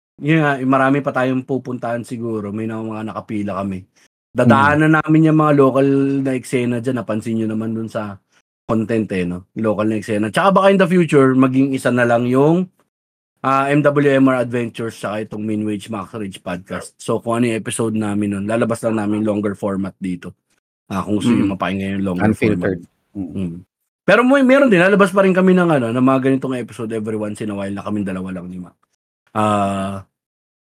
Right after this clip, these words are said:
Speaker 1: yun, yun. Um,
Speaker 2: Oo, kasi meron
Speaker 1: ah,
Speaker 2: naman tayong mga camping, eh.
Speaker 1: Mm, mm.
Speaker 2: May mga camping conversations tayo, eh, so.
Speaker 1: Oo, tsaka yung
Speaker 2: Full
Speaker 1: sa,
Speaker 2: version.
Speaker 1: yung mga labas, tulad nun, Singapore namin, di ba? Meron kaming, ano, nakaupo na conversation din. Ano?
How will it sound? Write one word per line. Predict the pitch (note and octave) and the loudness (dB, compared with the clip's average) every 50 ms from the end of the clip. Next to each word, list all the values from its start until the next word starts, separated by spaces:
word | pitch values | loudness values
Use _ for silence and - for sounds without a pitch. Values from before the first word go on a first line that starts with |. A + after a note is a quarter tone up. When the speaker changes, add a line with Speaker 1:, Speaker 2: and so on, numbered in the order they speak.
| _ _ - | _ _ 2
Speaker 1:
yun, | C3+ E3 E3 C3 A2 | 2 4 4 4 2
yun. | A2+ C3 C3 A#2 G#2+ G2 G2 F#2+ G2+ G#2 - | 2 2 2 2 2 0 -2 -4 -8 -10 -10
Um, | - A2 A#2+ B2 B2 A#2 A#2 | -6 -4 -2 -2 -2 0 0
Speaker 2:
Oo, | A2+ A2 | 2 2
kasi | - - - | 2 2 2
meron | G#3 F#3 F3+ F3+ | 4 4 4 4
Speaker 1:
ah, | F#3 | 4
Speaker 2:
naman | F#3 F#3 F#3 | 2 2 2
tayong | F3+ F3+ F3+ F3+ F3 | 2 2 4 4 2
mga | E3+ D#3 | 2 4
camping, | D3 D3 D3 C#3 C3 - C#3+ - F#2 | 4 4 4 4 2 0 -2 -2 -2
eh. | E2+ F2 - - - - - - _ _ _ _ _ | -2 -4 -4 -6 -8 -14 -20 -20 _ _ _ _ _
Speaker 1:
Mm, | - D3+ E3 E3+ D#3 | 0 4 6 6 6
mm. | C#3+ D#3 D3+ C#3 B2+ A#2+ A2+ G#2 | 6 6 6 6 4 2 -2 -4
Speaker 2:
May | G2+ G2 | -6 -2
mga | C#3 C3+ C3 C3+ C3+ B2+ A#2+ - | -2 0 0 0 -2 -4 -2 0
camping | A#2+ A#2 A#2 A2+ A2 - | 0 0 0 -2 -2 -2
conversations | B2 A2 G#2+ G2+ G2+ - - G2+ F#2 - F2+ F2 - | -2 -2 0 -2 -2 -2 -2 -4 -4 -4 -8 -10 -8
tayo, | - E2+ E2 D#2+ C#2+ | -8 -6 -6 -6 -8
eh, | - - - | -10 -14 -16
so. | - - - - - _ _ _ _ _ _ - - _ _ _ _ _ _ _ _ _ - - | -16 -16 -16 -18 -20 _ _ _ _ _ _ -20 -20 _ _ _ _ _ _ _ _ _ -2 2
Speaker 1:
Oo, | D3+ F3 D#3+ | 4 4 4
tsaka | C#3 - D#3+ C#3 C#3 D3 | 4 2 2 2 4 2
yung | D3 D3 | 2 2
Speaker 2:
Full | - - | 2 2
Speaker 1:
sa, | C#3+ | 2
Speaker 2:
version. | C#3+ C#3+ C#3 C#3+ C#3+ C#3+ C#3 C3+ - - _ _ _ _ _ _ _ - | 4 4 2 2 2 0 -2 -4 -6 -12 _ _ _ _ _ _ _ -4
Speaker 1:
yung | D3 D3 D3+ | -2 0 0
mga | D#3 D3+ D#3 D#3+ | 2 2 0 0
labas, | D#3 B2 G#2 G2+ | 0 -2 -4 -4
tulad | - D#3 D3+ D#3 D#3+ | -2 -2 0 0 0
nun, | E3 C#3+ A#2 | 0 -2 -4
Singapore | - A#2+ A#2+ C3 C3 C3+ B2+ B2+ | -4 -4 -4 -4 -4 -4 -6 -6
namin, | B2+ B2 B2+ B2+ A2 | -6 -6 -6 -6 -6
di | F#2+ | -6
ba? | F#2 F2+ | -6 -8
Meron | F2+ F#2 F2+ F#2 F2 | -8 -10 -10 -10 -10
kaming, | F2+ F2+ F2+ F2+ F2+ F2 | -10 -10 -10 -10 -12 -12
ano, | F2+ E2+ E2 | -14 -14 -16
nakaupo | F2 F2 F#2+ G2 F#2+ F#2+ G#2 G2 | -10 -6 -6 -6 -6 -6 -8 -8
na | F#2 F#2 F#2 F#2 | -6 -8 -6 -6
conversation | G2+ G2 F2+ F#2 F2+ - - F2 E2 - - F2+ E2+ E2+ | -6 -6 -4 -6 -8 -8 -8 -10 -10 -10 -10 -10 -10 -10
din. | D#2 D2+ - - _ _ _ _ _ _ _ _ _ _ _ _ | -12 -14 -16 -20 _ _ _ _ _ _ _ _ _ _ _ _
Ano? | - C3+ D3+ F#3 G3 F3+ D3+ B2 G2+ | 0 2 4 6 6 6 4 2 -2